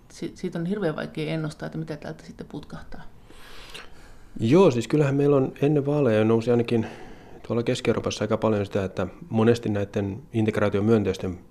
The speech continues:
Speaker 2: ryhmien vastaus monin on tää, että lisää Eurooppaa.
Speaker 1: Mm.
Speaker 2: Mutta sit se oli oikeastaan niinku jäi siihen, että ei sitä niinku hirveästi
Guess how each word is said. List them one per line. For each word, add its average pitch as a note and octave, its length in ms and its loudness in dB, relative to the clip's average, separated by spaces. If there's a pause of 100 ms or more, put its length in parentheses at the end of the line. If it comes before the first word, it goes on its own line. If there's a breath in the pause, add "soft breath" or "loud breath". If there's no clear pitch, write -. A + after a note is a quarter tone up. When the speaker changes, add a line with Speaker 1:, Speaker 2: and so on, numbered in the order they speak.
(200)
Speaker 2:
ryhmien G2 500 0 (800 loud breath)
vastaus G#2+ 360 0
monin F#2+ 260 -2
on F2 100 -4
tää, E2+ 100 -6
että E2+ 160 -8
lisää F2 280 -2
Eurooppaa. - 640 -10
Speaker 1:
Mm. F3+ 60 -12 (180)
Speaker 2:
Mutta G#2 420 -4 (600)
sit A#2+ 180 -6
se C3+ 80 4
oli C3 180 6
oikeastaan C3+ 380 2
niinku A#2+ 140 4
jäi A#2+ 180 4
siihen, G2+ 500 -4
että - 180 -10
ei F#2 60 -6
sitä - 140 -6
niinku A2+ 180 0
hirveästi A#2+ 460 2